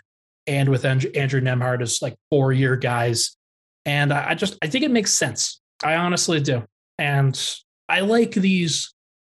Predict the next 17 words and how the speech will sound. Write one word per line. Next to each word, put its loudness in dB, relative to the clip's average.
I 0
like 0
these -2
thought 0
exercises -4
because -2
I -2
think -2
a 4
lot 0
of -2
Nuggets -2
fans 0
are 2
just 0
hoping 0
for -2